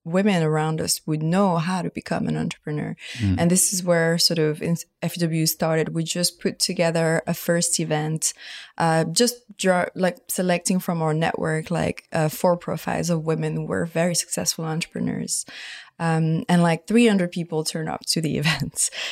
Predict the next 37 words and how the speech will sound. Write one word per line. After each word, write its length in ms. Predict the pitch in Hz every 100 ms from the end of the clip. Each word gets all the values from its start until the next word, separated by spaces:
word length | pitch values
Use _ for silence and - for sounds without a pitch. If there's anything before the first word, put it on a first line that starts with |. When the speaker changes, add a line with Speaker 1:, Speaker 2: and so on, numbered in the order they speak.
| -
Speaker 1:
So 180 | - 170
we 80 |
were 160 | 165 165
like, 140 | 156
"Okay, 240 | 165 - 165
we're 160 | 170
not 400 | 170 190 190 -
the 140 | - 165
only 180 | 156 156
one 220 | 151 151
wondering 600 | 160 165 156 - 151 165
what 240 | 170 -
entrepreneurs 640 | 160 160 - 160 151 151 160
are 160 | 156
doing, 420 | 156 151 151 151
and 100 | 151
especially 420 | 156 - 170 175 160
women 420 | 165 156 151 156
are 160 | 165
doing 340 | 165 165 156 160
in 100 | 165
Hong 200 | 170 165
Kong." 320 | - - - _ - - - -
Um, 360 | 175 170 165 165
so 160 | - 196
one 240 | 220 240
event 260 | 240 190 180
that 160 | -
led 280 | 175 170 170
to 140 | - 170
another. 480 | 165 160 160 160
We 100 | 165
became 360 | 165 170 190 175
more 240 | 170 165
and 120 | 170 160
more 180 | 156
sophisticated, 1080 | 156 160 - 165 - - - 165 160 151 156